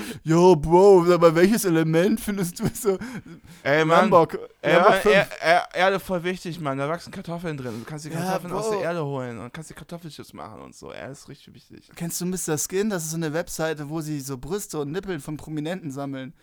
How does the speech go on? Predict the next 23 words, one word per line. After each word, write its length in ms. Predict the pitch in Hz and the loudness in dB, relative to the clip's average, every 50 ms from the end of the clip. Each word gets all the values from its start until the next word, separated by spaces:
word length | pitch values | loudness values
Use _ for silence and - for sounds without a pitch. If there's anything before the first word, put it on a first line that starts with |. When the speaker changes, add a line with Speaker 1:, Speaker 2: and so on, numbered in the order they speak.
| _ _ - | _ _ -10
Speaker 2:
Echt? 380 | 147 156 220 143 - - - - | -8 -8 -8 -8 -10 -14 -16 -14
Speaker 1:
Die, 20 | |
die 100 | 147 147 | -14 -10
gucken 320 | - - 185 202 214 208 | -8 -8 -8 -8 -6 -6
da, 240 | 196 196 185 180 180 - - - - - | -4 -2 -2 -2 -4 -6 -12 -20 -16 -12
bei 160 | 147 147 147 | -10 -6 -4
welcher 340 | 165 185 185 185 185 170 160 | -4 -4 -2 -4 -4 -4 -4
Webseite 480 | 175 202 190 175 175 175 185 185 190 | -4 -6 -4 -4 -4 -4 -4 -4 -6
zum 140 | - 160 147 | -8 -6 -6
Beispiel 320 | 156 165 160 - - 170 | -6 -6 -6 -8 -12 -14
Kirsten 380 | 156 - 165 175 180 175 170 143 | -10 -8 -8 -6 -6 -8 -8 -8
Dunst 260 | 143 160 175 165 - | -8 -8 -8 -8 -10
ihre 160 | 165 147 151 | -10 -10 -10
Brüste 340 | 135 139 156 185 175 - 151 | -10 -8 -10 -10 -10 -8 -10
gezeigt 440 | 147 147 139 - - 131 135 131 123 | -10 -10 -10 -10 -10 -10 -10 -12 -12
hat. 140 | 127 123 - | -14 -16 -16
Voll 300 | - - 151 156 160 151 | -14 -12 -10 -10 -10 -10
geil. 460 | 135 151 131 139 147 156 147 135 131 _ _ _ _ _ _ _ | -10 -10 -10 -8 -8 -8 -10 -10 -14 _ _ _ _ _ _ _
Speaker 2:
Oh, 140 | - 127 127 | -12 -12 -10
geil, 300 | - - 120 131 147 160 | -8 -6 -6 -4 -4 -6
Mann. 300 | 151 131 113 110 110 110 143 | -6 -6 -8 -8 -8 -10 -10
Speaker 1:
Ja, 220 | 139 151 170 185 | -8 -8 -8 -8
Mann. 420 | 185 160 143 135 131 127 127 120 | -8 -8 -8 -8 -8 -10 -12 -14